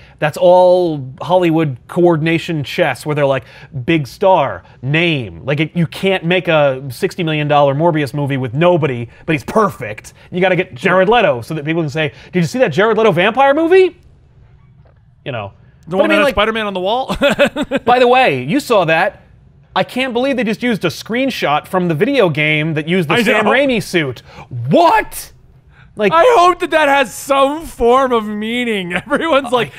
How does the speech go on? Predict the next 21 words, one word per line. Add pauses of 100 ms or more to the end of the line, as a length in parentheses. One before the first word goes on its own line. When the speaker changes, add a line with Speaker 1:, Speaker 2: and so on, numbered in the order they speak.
(120)
Speaker 1:
I
Speaker 2:
"Is
it
an
homage?
Is
it
linked
to
Sam
Raimi?
Speaker 1:
Right,
Speaker 2:
Is
Speaker 1:
what
Speaker 2:
it
the
Speaker 1:
is
Speaker 2:
game?"
Speaker 1:
that?
Like,
what,